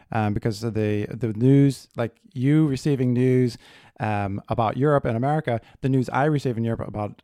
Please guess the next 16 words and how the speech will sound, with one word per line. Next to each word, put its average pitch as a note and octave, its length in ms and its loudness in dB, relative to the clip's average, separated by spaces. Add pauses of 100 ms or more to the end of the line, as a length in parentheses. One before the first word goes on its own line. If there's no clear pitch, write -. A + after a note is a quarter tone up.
uh, G2 360 -6
about G2 240 -6
America F#2+ 500 -4
is G#2 140 -8 (400)
I G#2+ 100 -6
have G#2+ 240 -4
to, G#2 300 -4
I - 60 -8
have G2+ 80 -8
to A2 80 -6
think, G2+ 220 -8
"Okay, A2 420 -4 (440)
I A2 200 0
grew B2 320 4
up - 160 0
there, B2+ 440 0